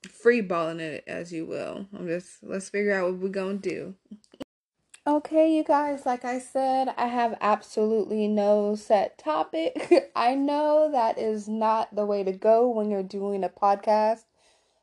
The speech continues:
but also I think in my head, and probably in other people's heads, the best way to get the best results, you know,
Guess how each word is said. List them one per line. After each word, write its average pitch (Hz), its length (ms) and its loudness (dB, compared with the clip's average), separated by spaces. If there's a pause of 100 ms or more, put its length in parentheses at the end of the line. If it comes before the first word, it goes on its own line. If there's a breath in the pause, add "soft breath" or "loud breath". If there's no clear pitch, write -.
(180)
but 254 500 6 (120)
also 247 840 2 (100)
I 208 300 2 (100)
think 349 400 -2 (840)
in 240 160 0
my 226 240 4
head, 180 500 0 (400 soft breath)
and 220 80 -6
probably 240 240 8
in 190 80 -2
other 190 180 0
people's 180 260 -8
heads, 165 300 -2 (100)
the 202 140 -6
best 208 640 0
way 202 200 0
to 190 80 -2
get 202 340 0
the 190 100 -4
best 190 300 2
results, 185 680 2
you 254 100 -2
know, 254 340 4